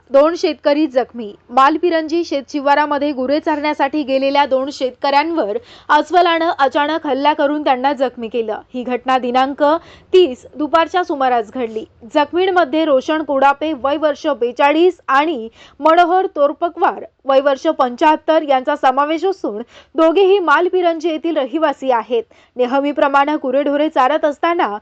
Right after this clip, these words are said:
झुडपातून अचानक उभा राहून अस्वलानं रोशन कोडापे यांच्यावर झडप घातली आणि गंभीर जखमी केलं. त्यांच्या मदतीसाठी धावून गेलेल्या मनोहर तोरपकवार यांच्यावर देखील अस्वलानं हल्ला केला.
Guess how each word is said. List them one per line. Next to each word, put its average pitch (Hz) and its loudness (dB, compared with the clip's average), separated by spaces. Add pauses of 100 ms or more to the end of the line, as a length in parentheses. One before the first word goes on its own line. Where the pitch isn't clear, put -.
(320)
झुडपातून 359 2
अचानक 330 -2
उभा 302 -2
राहून 311 0
अस्वलानं 294 0 (160)
रोशन 349 0
कोडापे 320 0
यांच्यावर 285 0
झडप 277 0
घातली 285 -4 (280)
आणि 320 2
गंभीर 330 2
जखमी 247 -6
केलं. 233 -2 (160)
त्यांच्या 262 0
मदतीसाठी 285 0
धावून 294 0
गेलेल्या 294 0 (340)
मनोहर 349 4 (100)
तोरपकवार 294 0 (120)
यांच्यावर 302 2
देखील 311 0
अस्वलानं 294 2
हल्ला 247 -2
केला. 240 -2